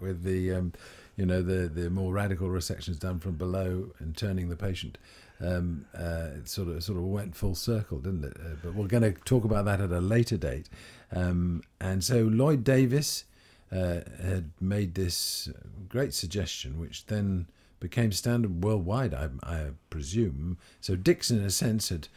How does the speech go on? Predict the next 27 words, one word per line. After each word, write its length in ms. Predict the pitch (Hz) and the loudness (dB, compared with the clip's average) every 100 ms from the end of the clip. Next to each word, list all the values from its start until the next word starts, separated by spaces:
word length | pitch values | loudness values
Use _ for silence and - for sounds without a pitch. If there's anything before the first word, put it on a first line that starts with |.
| - _ | -20 _
brought 220 | - 117 95 | 0 2 2
the 100 | 110 | 2
anterior 340 | 110 110 95 | 0 2 0
section 380 | 92 90 - 87 | 0 -2 -4 -6
to 120 | 85 | -4
everybody's 440 | 87 87 85 87 80 | -2 -2 -4 -4 -4
attention, 480 | 80 95 80 85 85 | -2 -2 -2 -4 -4
and 140 | 82 | -2
that 180 | 104 - | -4 -6
became 400 | 87 87 87 80 - - - - | -6 -4 -4 -4 -8 -20 -16 -8
the 80 | |
standard 580 | 90 - 101 95 87 76 | -4 -2 0 0 -2 -2
operation 460 | 85 80 82 82 82 | -4 -4 -4 -4 -6
for 140 | - | -8
the 240 | 73 78 73 - - _ - - | -6 -6 -6 -12 -20 _ -18 -8
upper 300 | 90 - 76 | -6 -2 0
and 140 | 90 | 2
middle 200 | 104 87 | 2 0
thir-, 360 | - - 80 - 73 | -4 -4 -6 -6 -10
third 380 | - 90 85 | -4 -2 -2
rectal 320 | 82 92 - 87 | -4 -6 -8 -8
cancers. 580 | - 87 - 95 90 - - - - | -6 -4 -4 -6 -6 -12 -20 -18 -6
And, 380 | 85 87 85 | -2 0 0
uh, 100 | 80 80 | 0 0
Lloyd 320 | 101 110 85 | 2 2 4
Davis 360 | 113 113 95 | 4 4 2
synchronous 840 | - - 113 - 98 92 87 - | 0 0 0 0 -2 0 -2 -6